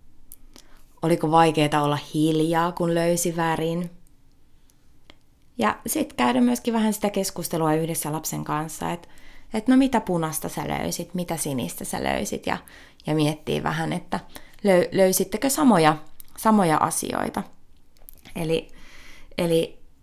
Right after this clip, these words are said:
tää on niinku sellainen harjoitus, josta on tosi helppo aloittaa yleensä lapsen kanssa. Lapset usein kiinnostuu tästä harjoituksesta aika paljon, eikä se tunnu heissä ikään kuin sellaiselta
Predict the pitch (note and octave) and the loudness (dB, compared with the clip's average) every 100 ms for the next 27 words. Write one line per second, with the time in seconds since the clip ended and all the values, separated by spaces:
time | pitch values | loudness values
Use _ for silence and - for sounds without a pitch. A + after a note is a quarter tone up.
0 | - - B3 F#4 D#4 A#3 A3+ C#4 D4 A#3 | -14 0 2 4 4 4 4 6 8 6
1 | G#3+ C4+ C4 F#3 E3+ E3+ F#3 F3+ - F#3+ | 8 6 6 2 0 -2 -2 -2 2 2
2 | G3+ - - A#3 C#4+ A#3+ C4+ D4+ D4+ - | 2 -4 -2 0 2 4 4 4 4 2
3 | - E3+ D3+ D3 - C#2 B1+ F2 - - | 6 6 6 0 2 2 4 2 0 0
4 | A1+ G#1+ - - - - - G#3 - - | 0 -2 -2 -4 -4 -2 -2 -2 -4 -4
5 | - - - - - - - - A3+ A3+ | -4 -10 -20 -20 -18 -18 -4 0 2 2
6 | - A3+ A#3+ G3 E3+ E3+ E3 F3+ - B3 | 2 2 4 4 2 2 2 0 0 0
7 | B3 C#4 - C4+ C4 C4 B3+ B3+ B3+ - | 2 0 -2 -2 2 2 2 -2 -4 0
8 | A#3+ A#3 A#3+ A#3+ A#3 A3+ A3 - C4 C#4+ | -2 0 2 4 6 4 2 2 0 2
9 | C#4+ - C4 B3 F#3 G3+ F#3+ F3+ D#3+ F3 | 0 4 6 6 6 2 0 0 -2 0
10 | E3+ E3 D#3+ D#3 D3+ D#3 D3+ D#3+ | -2 0 -4 -2 0 2 2 0